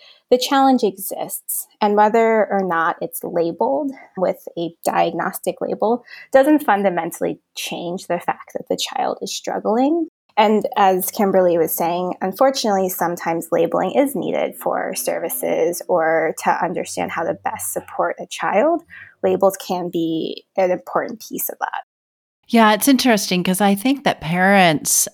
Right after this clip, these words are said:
Speaker 2: often think about that if they label their child, it's going to be with them for their life and it's gonna somehow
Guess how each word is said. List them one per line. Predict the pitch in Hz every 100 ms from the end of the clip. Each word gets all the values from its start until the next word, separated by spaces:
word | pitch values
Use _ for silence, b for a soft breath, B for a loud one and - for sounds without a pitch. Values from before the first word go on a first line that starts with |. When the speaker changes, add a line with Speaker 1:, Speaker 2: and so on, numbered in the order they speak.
| -
Speaker 2:
often | 175 180 185 - 175 165 160 151
think | - 170
about | 180 165 139 -
that | 170 165
if | 156 156
they | 160
label | 156 175 214 240 233 185
their | 170
child, | 165 180 165 151
it's | -
going | - 170 160
to |
be | 160 185 180
with | 170 -
them | 165 160
for | 151
their | 147 156
life | 190 196 180
and | 165
it's | 151 -
gonna | - 156
somehow | 156 160 165 165 151 80